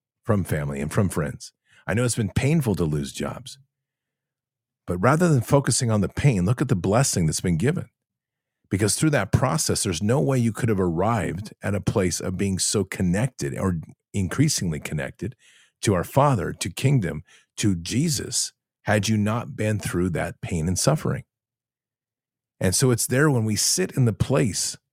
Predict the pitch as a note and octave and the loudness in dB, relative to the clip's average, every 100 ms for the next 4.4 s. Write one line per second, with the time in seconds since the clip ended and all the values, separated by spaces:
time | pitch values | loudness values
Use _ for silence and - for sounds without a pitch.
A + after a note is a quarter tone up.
0 | _ _ _ _ _ _ _ _ _ _ | _ _ _ _ _ _ _ _ _ _
1 | - G#2 F#2 - _ _ _ _ _ _ | -4 -2 -2 -8 _ _ _ _ _ _
2 | _ _ - B2 D3 E2+ - _ _ _ | _ _ 2 4 4 0 -6 _ _ _
3 | _ _ _ _ _ A2 A2 G#2+ B2 C#3+ | _ _ _ _ _ 0 2 0 0 0
4 | C3 A#2+ G#2 | 0 0 0